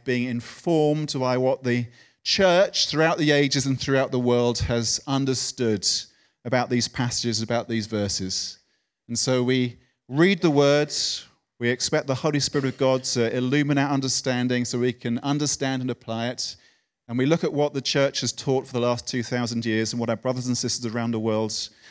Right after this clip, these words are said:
understand by these things. And we seek to be as faithful as we possibly can to that.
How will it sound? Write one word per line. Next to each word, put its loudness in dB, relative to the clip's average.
understand -2
by -2
these -4
things. -6
And -6
we 0
seek -2
to -8
be -2
as -4
faithful -6
as -4
we -4
possibly -6
can -4
to 0
that. -6